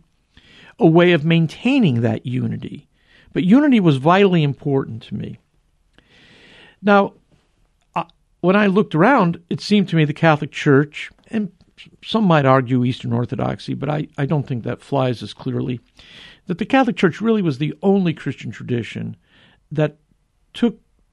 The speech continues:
that question of visible unity with the utmost seriousness and, and said, "This is a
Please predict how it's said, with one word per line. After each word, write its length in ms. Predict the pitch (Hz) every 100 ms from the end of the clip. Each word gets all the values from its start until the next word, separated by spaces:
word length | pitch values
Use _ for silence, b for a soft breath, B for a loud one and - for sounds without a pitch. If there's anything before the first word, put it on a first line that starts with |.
| _ _
that 240 | 156 151
question 420 | - - 180 - 143
of 80 |
visible 360 | 123 147 131 123
unity 680 | 117 139 127 - 117 107 - -
with 160 | 131 123
the 120 | - -
utmost 480 | 185 - 156 131 -
seriousness 680 | 151 135 131 113 110 107 -
and, 240 | 170 139 - b b b
and 120 | 190 147
said, 380 | - 214 123 b b
"This 220 | 226 220
is 180 | 220 175
a 220 | 185 180